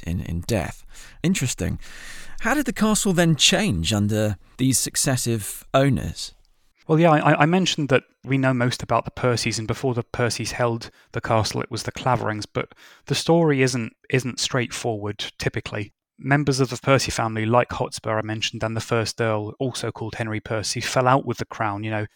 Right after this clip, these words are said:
Speaker 2: Shakespeare captures what was actually an historic fact. And so at various times the castle was seized by royal agents, which is not uncommon. In the early fourteen sixties, in the Wars of the Roses, for example, Warkworth was used as a base by the Earl of Warwick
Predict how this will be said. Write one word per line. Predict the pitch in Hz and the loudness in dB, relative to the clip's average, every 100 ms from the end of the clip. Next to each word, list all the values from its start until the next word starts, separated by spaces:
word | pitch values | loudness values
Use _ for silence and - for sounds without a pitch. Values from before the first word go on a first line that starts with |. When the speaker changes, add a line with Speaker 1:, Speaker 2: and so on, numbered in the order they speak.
| _ | _
Speaker 2:
Shakespeare | - 139 - 135 113 | -4 -2 -2 -2 -2
captures | 131 123 - 117 104 | 0 0 0 -6 -4
what | 123 123 | -4 -2
was | 123 120 | -2 0
actually | - 117 | -2 -2
an | 110 | -4
historic | 107 - 110 - | -6 -6 -8 -6
fact. | - 120 - - - _ _ | -4 -4 -4 -12 -14 _ _
And | 131 120 | -4 2
so | 139 123 127 | 4 4 2
at | 131 | -2
various | 135 135 123 127 | 2 2 2 0
times | - 120 117 | -2 -4 -4
the | - | -8
castle | - 113 107 110 | -4 -2 -2 -6
was | 110 - | -6 -4
seized | - 127 113 110 - | -2 -2 -2 -6 -4
by | 113 | -4
royal | 107 113 110 107 | -2 -2 -2 0
agents, | 123 - 113 117 - | 0 -2 -8 -10 -14
which | - 123 | -12 -8
is | |
not | 113 101 | -6 -6
uncommon. | 101 - 104 104 - _ _ _ _ - | -10 -10 -8 -8 -12 _ _ _ _ 2
In | 131 | 8
the | 135 | 10
early | 165 156 | 12 10
fourteen | - 127 - 120 | 6 0 -2 -4
sixties, | - - - 127 113 | -2 -2 -4 -4 -4
in | 120 | -2
the | 117 | -2
Wars | 120 117 | -2 -2
of | 107 | -4
the | 107 | 2
Roses, | 139 156 107 101 | 4 4 0 -4
for | - 110 | -6 -10
example, | 107 113 - 123 | -8 -8 -4 -2
Warkworth | 135 139 - 120 - | 0 -2 -2 -4 -4
was | 113 - | -8 -8
used | 110 - | -10 -8
as | 110 | -10
a | |
base | 104 117 113 - | -4 -2 -2 -4
by | 117 110 | -6 -4
the | 117 | -2
Earl | 113 | -2
of | 107 | -2
Warwick | 113 113 - - | -4 -4 -6 -10